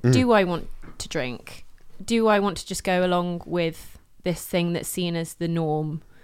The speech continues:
Speaker 1: And it's almost like people who don't drink are, are, are, are like, "Oh, what's wrong with that person?" Oh,
Speaker 2: Yeah,
Speaker 1: you know,
Speaker 2: and
Speaker 1: it's
Speaker 2: I
Speaker 1: kind of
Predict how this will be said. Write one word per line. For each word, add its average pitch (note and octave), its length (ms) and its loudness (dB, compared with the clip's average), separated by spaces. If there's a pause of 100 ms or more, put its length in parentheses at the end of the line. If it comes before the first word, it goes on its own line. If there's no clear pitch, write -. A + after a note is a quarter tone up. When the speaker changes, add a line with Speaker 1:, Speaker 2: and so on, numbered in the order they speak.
(800)
Speaker 1:
And A#2+ 140 8
it's A2 100 4
almost B2 200 8
like G#2 100 4
people G2 200 0
who G2 80 2
don't F#2+ 280 6
drink D2+ 300 -6
are, D#2+ 100 -2 (100)
are, D#2+ 200 0
are, E2 200 0
are F2 80 -2
like, - 100 -6
"Oh, A2+ 120 -4
what's F#2+ 200 -6
wrong A2+ 80 -2
with A2+ 100 -2
that - 120 -8
person?" D#2 340 -4
Oh, F2 220 2
Speaker 2:
Yeah, A3+ 300 4
Speaker 1:
you A#3+ 60 12
know, A#2 40 10
Speaker 2:
and A#2 80 10
Speaker 1:
it's C4 80 10
Speaker 2:
I C#4+ 60 8
Speaker 1:
kind - 40 8
of - 40 8